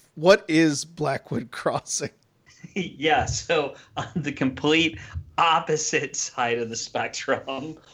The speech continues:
Speaker 2: from PlayerUnknown's
Speaker 1: Yeah, there's
Speaker 2: Battleground
Speaker 1: no
Speaker 2: G T A.
Speaker 1: segue between these two.
Speaker 2: There is no segue. There is no sort of middle ground. These are very different experiences. Um, I would say Blackwood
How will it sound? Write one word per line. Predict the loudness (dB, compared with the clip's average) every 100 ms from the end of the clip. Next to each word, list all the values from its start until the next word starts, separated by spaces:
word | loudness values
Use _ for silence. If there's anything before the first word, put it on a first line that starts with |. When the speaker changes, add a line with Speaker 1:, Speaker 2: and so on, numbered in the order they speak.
| _
Speaker 2:
from | -12 -8 -2 2 2 2 -2
PlayerUnknown's | 2 4 4 2 0 -2 -2
Speaker 1:
Yeah, | 4 6
there's | 8 6
Speaker 2:
Battleground | 6
Speaker 1:
no | 6 6
Speaker 2:
G | 6
T |
A. | 6 6
Speaker 1:
segue | 4 0 0
between | -4 -4 -4 -4
these | -8 -10
two. | -14 -18 -10 2
Speaker 2:
There | 4
is | 4 4
no | 2 2
segue. | 2 0 0 -2 0
There | 0
is | 0 0
no | 2 6 6 6 4
sort | -2 2 2
of | 0 -6 -8
middle | -6 -2 2 0
ground. | 0 -2 -2 -4 -6
These | -6 0
are | 2 2
very | -2 -8 0 4 4 2 -4
different | -6 -6 -8
experiences. | -10 -10 -8 -6 -6 -8 -8 -8 -10 -14 _ _ _ -6
Um, | 2 4 4 2 -2 -4 -6 -10 -20 _ _ _ _ _ _ _ -16 -2
I | 2 4
would | 4 4
say | 4 6 6 4 4 0 -6
Blackwood | -4 2 2 2 -2 -2